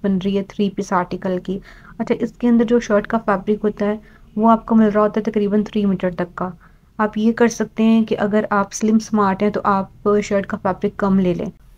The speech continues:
border वाली शर्ट जो होती है, उसमें कम fabric नहीं मिलता, लेकिन जो बाकी shirts होती हैं, जिसके अंदर all over से printing होती है, उसमें आप जितना चाहे उतना fabric ले सकते हैं। उस तरह से कीमत जो है, वो कम हो जाएगी।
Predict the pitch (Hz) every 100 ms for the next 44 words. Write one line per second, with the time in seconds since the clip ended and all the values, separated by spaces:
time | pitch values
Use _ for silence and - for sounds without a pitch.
0 | - 202 214 208 226 240 226 226 214 220
1 | 220 220 214 220 - 226 220 214 214 190
2 | 185 202 196 190 208 214 202 185 202 233
3 | 214 214 214 202 208 185 190 190 208 -
4 | 196 - 196 - 196 202 190 175 208 190
5 | 190 - 190 202 214 - 214 208 185 190
6 | 190 180 190 208 - - - - 240 247
7 | 240 214 208 226 226 214 - 214 196 180
8 | 196 190 185 202 - 214 - - 208 208
9 | 214 - 196 208 202 214 208 - 190 185
10 | 175 175 165 175